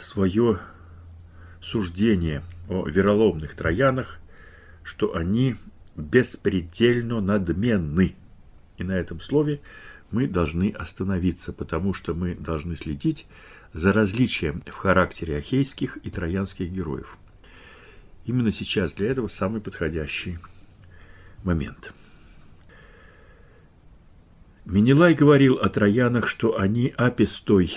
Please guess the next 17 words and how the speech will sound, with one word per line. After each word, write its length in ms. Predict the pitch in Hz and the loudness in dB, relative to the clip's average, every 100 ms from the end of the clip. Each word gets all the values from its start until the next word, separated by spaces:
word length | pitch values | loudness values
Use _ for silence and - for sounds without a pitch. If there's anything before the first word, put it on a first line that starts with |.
| - - - | -12 -18 -10
неверные, 680 | 95 92 98 92 80 82 80 | 0 4 6 4 4 0 0
вероломные. 800 | 92 95 95 95 80 78 73 73 - | 2 4 4 4 0 -2 -4 -4 -2
Гомер 380 | - 98 127 | 4 6 4
говорил, 380 | 107 110 107 117 | 4 2 4 2
что 320 | 104 - 95 | -2 -2 -2
они 380 | 92 90 110 113 - - - - - - - - | 0 0 2 0 -4 -20 -20 -20 -20 -20 -20 -4
агерохой, 1200 | 92 98 92 123 117 101 - - 87 78 - - - | 0 2 6 6 6 4 0 -2 0 0 -4 -18 -12
горделивы, 800 | 90 101 87 87 87 87 82 78 | -6 -2 -2 0 -2 0 -2 -4
непреклонны. 880 | 78 82 98 - - 76 67 65 65 - - _ _ - - - - - - - - | -4 -4 -4 -6 -8 -6 -6 -10 -14 -16 -20 _ _ -20 -20 -20 -20 -20 -20 -20 -6
Менелай 440 | 95 104 117 143 143 | 0 4 6 6 6
еще 680 | 110 - - - 135 117 110 | 2 0 0 4 4 4 -2
сказал 500 | - - 104 98 98 | -8 0 0 4 4
очень 240 | 101 - 104 | 4 2 -4
странное 540 | - 113 98 95 85 | -2 2 2 2 0
слово, 480 | 80 - 95 82 76 - | -2 -2 -2 -2 -4 -8
что 200 | - 92 | -8 -4
трояне 640 | 95 85 113 113 110 104 | 0 2 2 2 0 -2